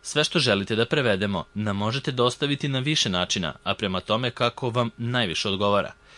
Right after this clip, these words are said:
Ako niste u mogućnosti da dokumentaciju dostavite lično u jednoj od poslovnica Akademije Oxford u Srbiji, onda nam je možete poslati u elektronskom formatu.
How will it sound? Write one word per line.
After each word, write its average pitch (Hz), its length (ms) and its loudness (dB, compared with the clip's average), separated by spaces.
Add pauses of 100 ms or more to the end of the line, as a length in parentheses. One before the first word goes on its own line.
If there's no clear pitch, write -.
(160)
Ako 101 240 -2
niste 98 300 -4
u 95 40 -2
mogućnosti 101 640 -4
da 120 100 -2
dokumentaciju 104 720 -2
dostavite 98 520 -4
lično 107 400 -2
u 90 80 -2
jednoj 95 340 -2
od 90 140 -6
poslovnica 113 640 -2
Akademije 90 480 -4 (100)
Oxford 101 440 -6
u 90 40 -8
Srbiji, 131 400 0 (300)
onda 156 280 0
nam 151 220 -2
je 110 140 2
možete 92 520 -2
poslati 139 520 0
u 120 80 4
elektronskom 95 600 -2
formatu. 117 560 -2